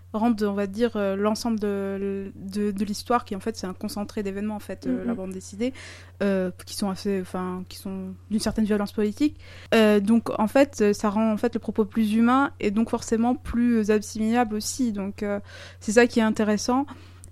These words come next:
Speaker 1: Après, euh, au niveau du discours des, des jeunes, je trouve que c'est comme, ça reste, en fait, euh, au, au niveau vraiment de, de la recomposition, en fait, euh, de discours, en fait,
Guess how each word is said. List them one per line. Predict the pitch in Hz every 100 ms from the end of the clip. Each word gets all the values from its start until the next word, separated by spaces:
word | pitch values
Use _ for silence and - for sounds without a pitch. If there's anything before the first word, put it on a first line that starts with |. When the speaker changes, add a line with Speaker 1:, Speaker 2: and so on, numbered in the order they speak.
| -
Speaker 1:
Après, | 220 - 294 294 -
euh, | 226 214 214 214
au | 214
niveau | 214 220
du | 233
discours | 208 220 - 254 240
des, | 220 208
des | 196 214
jeunes, | 233 262
je | -
trouve | - 262
que | -
c'est | 220 - 220 - -
comme, | 226 226 82 -
ça | - - 220
reste, | 214 240 269 - 233
en | 214
fait, | 240 240 220 208 - - - - -
euh, | 226 220
au, | 233 233 226 226
au | 226
niveau | 226 220 247
vraiment | 220 220 233 247
de, | 226 214 214 208 208 - - -
de | 220 233
la | 233 233 226
recomposition, | 247 254 240 233 226 262
en |
fait, | 233 240 233
euh, | 208 - - - -
de | 214
discours, | 220 226 - - 277 - - 220
en |
fait, | 196 262 262